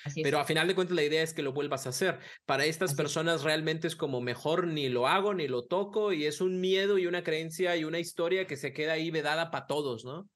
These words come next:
Speaker 1: Y además, eh, y o-, ojo, pa-, o sea, para, para tu audiencia que nos escucha,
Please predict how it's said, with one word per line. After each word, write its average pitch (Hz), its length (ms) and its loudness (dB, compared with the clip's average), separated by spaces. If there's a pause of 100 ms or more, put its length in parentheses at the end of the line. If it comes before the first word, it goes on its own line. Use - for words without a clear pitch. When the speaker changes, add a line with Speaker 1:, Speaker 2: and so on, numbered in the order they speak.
(300)
Speaker 1:
Y 202 160 2
además, 208 640 0
eh, 190 120 -2
y 175 240 -2
o-, 180 80 2
ojo, 180 400 -2
pa-, 208 140 -4
o 151 40 0
sea, 143 180 -2
para, 131 280 -2 (100)
para 135 220 -4
tu 139 100 -4
audiencia 151 380 0
que 185 80 -6
nos 139 160 -2
escucha, 143 540 -4